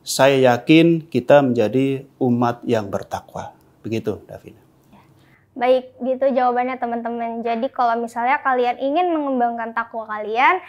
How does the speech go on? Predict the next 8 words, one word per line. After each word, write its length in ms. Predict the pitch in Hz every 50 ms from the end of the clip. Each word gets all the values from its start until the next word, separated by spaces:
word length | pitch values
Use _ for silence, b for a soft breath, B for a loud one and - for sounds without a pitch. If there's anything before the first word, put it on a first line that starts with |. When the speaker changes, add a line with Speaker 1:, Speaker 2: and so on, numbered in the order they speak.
| B B B B -
Speaker 2:
kalian 480 | 269 277 269 285 285 302 339 370 370
perbaiki 720 | 359 359 330 262 254 262 277 277 262 269 - 294 330 349 330
tingkat 400 | - 269 262 254 269 285 294 - 269
ibadah 320 | 247 226 240 233 233 226 -
kalian. 560 | - 240 220 220 220 214 202 196 196 214 b b b b b b b
Nah, 160 | 277 262 254 240 B B B B B _ _ -
selanjutnya 640 | 277 269 269 269 277 277 277 277 311 349 381 392
kita 240 | 330 - 311 - 330